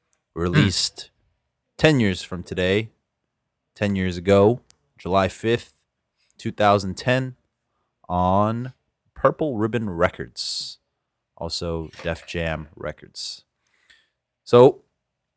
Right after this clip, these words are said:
Speaker 1: let's get into it. Big Boi, if you don't know, is one half of legendary hip-hop duo Outkast out of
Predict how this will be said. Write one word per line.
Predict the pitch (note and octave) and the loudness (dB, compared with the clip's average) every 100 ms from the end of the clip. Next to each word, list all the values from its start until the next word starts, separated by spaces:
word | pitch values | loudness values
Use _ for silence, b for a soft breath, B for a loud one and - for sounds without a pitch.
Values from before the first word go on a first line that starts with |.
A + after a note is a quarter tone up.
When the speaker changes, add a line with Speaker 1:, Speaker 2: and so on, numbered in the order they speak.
| - | -14
Speaker 1:
let's | A2+ | -12
get | A2 B2+ | -2 0
into | B2+ B2 C#3 | 0 0 0
it. | D3+ - _ _ _ _ _ _ | 0 -4 _ _ _ _ _ _
Big | F2+ A#2 G2+ | -4 -4 2
Boi, | A#2 B2 E3+ - - | 6 6 4 -4 -20
if | - | -6
you | G#2 | -2
don't | G#2 G#2+ | 0 2
know, | A2 B2+ C3 - | 2 2 -2 -12
is | F2 | -8
one | G2+ A2+ | -4 -2
half | A2+ G#2 A#2+ - - | 0 0 0 -4 -4
of | F#2+ G#2 G#2 _ _ _ _ | 0 0 -2 _ _ _ _
legendary | - F2+ C#3+ A2+ G2+ G2 F#2+ F2+ | -10 2 2 2 4 6 6 2
hip-hop | G2 - F#2 F2 | -4 0 0 2
duo | F2 G2+ G#2 A2 B2 - _ _ _ _ | 0 6 8 8 4 -4 _ _ _ _
Outkast | F#2+ G2+ - A2 A#2+ C3 - | 2 2 2 2 2 0 -2
out | F2+ F2+ | 0 2
of | E2+ | -2